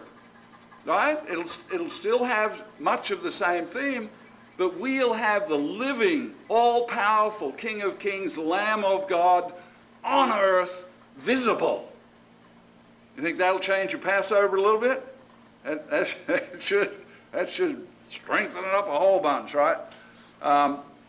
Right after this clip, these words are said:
so it's not about how you feel, whether you're worthy or not of Christ. It's about doing, not doing it carelessly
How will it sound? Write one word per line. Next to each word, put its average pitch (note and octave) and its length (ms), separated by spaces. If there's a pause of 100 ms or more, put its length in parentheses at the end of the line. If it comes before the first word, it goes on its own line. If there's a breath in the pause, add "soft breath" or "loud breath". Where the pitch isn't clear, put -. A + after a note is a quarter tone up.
(300)
so F3 320
it's D#3+ 160
not G3+ 160
about G3+ 320
how F#3+ 180
you E3+ 220
feel, G#3+ 760
whether E3 240
you're D3 140
worthy D#3+ 540
or C#3 100
not C3+ 320
of A#2+ 160
Christ. C#3 480 (420 loud breath)
It's D3+ 180
about E3 460
doing, F3+ 360
not D#3 260
doing D#3 260
it D#3+ 140
carelessly D3+ 760